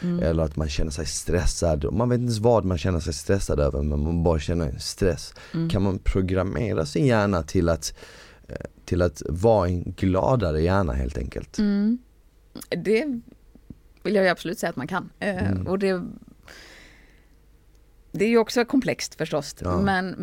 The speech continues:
Speaker 1: men om man tittar på hur många människor kanske försöker att göra det, eh, för att de tänker att det, det borde ju gå. Och så får man sån här positivt tänkande, eh, kurser och man ska gå mantran och allt sånt
Speaker 2: Mm.
Speaker 1: där.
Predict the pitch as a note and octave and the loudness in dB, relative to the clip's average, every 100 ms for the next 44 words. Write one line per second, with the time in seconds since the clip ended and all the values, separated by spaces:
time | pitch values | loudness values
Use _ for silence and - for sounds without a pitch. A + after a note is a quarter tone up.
0 | F#3+ F#3+ F#3+ F#3 F#3+ F#3+ G3+ - G#3 G3+ | -4 -2 -2 -2 -4 -4 -6 -4 -6 -4
1 | F#3+ F#3 F3+ F3+ F3 E3+ E3+ E3 - E3 | -2 -2 0 -2 -2 -4 -6 -8 -6 -6
2 | D#3+ - F3 - A3 B3 B3+ A3+ G#3 D#3+ | -6 -8 -10 -4 -4 -2 -2 -2 0 0
3 | D#3 D#3 C#3+ D#3 - - D3 C3+ B2+ - | -2 -2 -4 -8 -12 -6 -4 -4 -8 -6
4 | D#3+ D#3 - D#3 E3+ C#3+ D#3+ A#2+ E3+ F#3+ | -4 -4 -4 -6 -4 -4 -4 -2 -2 0
5 | F#3 F3+ E3 C3+ A2 - - E3+ E3+ - | 0 0 -2 -2 -4 -6 -6 -6 -4 -4
6 | E3+ E3 - - - E3+ E3 D#3+ D#3+ D#3 | -2 -2 -4 -8 -10 -6 -4 -4 -4 -4
7 | D3+ - - E3+ E3 E3 D#3 F3 E3 D#3 | -4 -6 -8 -6 -6 -6 -6 -4 -6 -4
8 | D#3 D#3 D3 C#3 C#3+ - - - D3 D#3 | -6 -2 -2 -4 -6 -18 -20 -8 -4 -4
9 | D3 - D#3+ - F3+ D3 C#3+ D#3 - E3 | -4 -4 -4 -2 0 0 -2 -6 -8 -6
10 | D#3+ D#3+ D#3+ D#3 D3+ D3 D3 C#3 B2+ E3+ | -2 -2 -2 0 0 0 -2 -2 -2 0
11 | F3 - D3 | 2 2 2